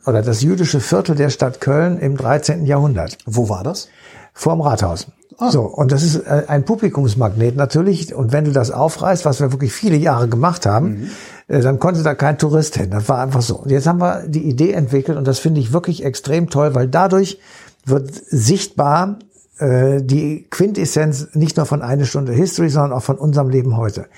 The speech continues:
Speaker 1: Wir haben eine römische Vergangenheit in Köln.
Speaker 2: Ja.
Speaker 1: Ja, wir waren hier Provinzhauptstadt für das, für die, für das westliche,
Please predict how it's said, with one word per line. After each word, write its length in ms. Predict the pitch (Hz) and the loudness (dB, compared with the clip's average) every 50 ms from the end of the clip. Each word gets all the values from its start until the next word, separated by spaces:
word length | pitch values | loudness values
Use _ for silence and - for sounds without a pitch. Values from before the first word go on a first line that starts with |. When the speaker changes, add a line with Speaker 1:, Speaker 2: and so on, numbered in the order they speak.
| - - - - - - - - - - _ _ - | -20 -20 -20 -20 -20 -20 -20 -20 -20 -20 _ _ -2
Speaker 1:
Wir 180 | - 131 123 | 0 0 2
haben 160 | 143 170 175 190 | 2 2 2 2
eine 200 | 175 147 143 123 | 2 2 2 4
römische 360 | 143 185 202 208 196 - 175 160 | 4 2 2 2 0 0 0 0
Vergangenheit 580 | - 151 127 120 117 117 120 117 120 123 127 135 | 0 0 2 2 2 2 2 2 0 0 0 -2
in 120 | 127 123 | -8 -4
Köln. 420 | - 123 117 131 170 202 240 269 262 | -2 0 2 2 2 0 -2 -4 -8
Speaker 2:
Ja. 40 | - _ _ _ - | -14 _ _ _ -2
Speaker 1:
Ja, 240 | 101 123 156 151 | 0 0 0 0
wir 160 | 143 139 120 123 | 0 -2 0 2
waren 200 | 139 147 160 147 | 2 2 2 2
hier 260 | 139 143 143 135 120 | 4 4 2 2 0
Provinzhauptstadt 1300 | - - - - 139 117 143 196 220 202 - - 127 - 127 127 - - - - 214 226 - - - - _ | -2 -6 -4 -2 0 2 2 0 0 -4 -6 -2 0 -2 -2 -2 -6 -4 -2 0 0 0 -2 -8 -14 -14 _
für 180 | 131 - - 147 | -10 -4 -2 0
das, 260 | 139 143 131 120 135 - | 0 0 0 -2 -4 -8
für 160 | - - 143 135 | -4 -4 -2 0
die, 260 | 135 131 135 139 131 - - 127 | 2 2 0 0 -4 -8 -12 -6
für 100 | 120 127 | -2 0
das 240 | 135 120 113 117 127 | 0 0 0 0 2
westliche, 720 | 185 202 196 - - 180 175 - - 165 156 156 156 | 0 0 0 -2 -2 -2 -2 0 2 2 2 2 0